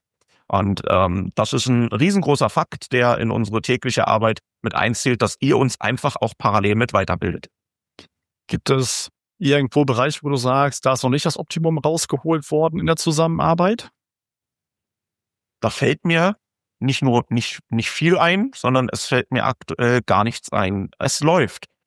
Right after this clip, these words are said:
Speaker 1: Das, was ihr nicht zu verantworten habt, ist die Bankenseite. Natürlich kann ich auch auf einige Banker, auf einige Institute schimpfen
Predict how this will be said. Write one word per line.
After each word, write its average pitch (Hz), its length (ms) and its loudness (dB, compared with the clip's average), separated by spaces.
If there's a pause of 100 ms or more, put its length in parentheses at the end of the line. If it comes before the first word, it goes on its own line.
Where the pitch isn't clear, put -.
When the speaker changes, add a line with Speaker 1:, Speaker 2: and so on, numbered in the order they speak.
(220)
Speaker 1:
Das, 139 240 0
was 131 200 0
ihr 143 100 2
nicht 151 220 -2
zu 147 100 -2
verantworten 147 840 0
habt, - 260 -4
ist - 240 -8
die 123 80 0
Bankenseite. 156 760 2 (920)
Natürlich 151 400 0
kann 143 160 0
ich - 180 -2
auch - 160 0
auf - 160 -2
einige 123 300 2
Banker, 143 440 0
auf 117 160 -2
einige 127 320 0
Institute - 520 -4
schimpfen 151 420 0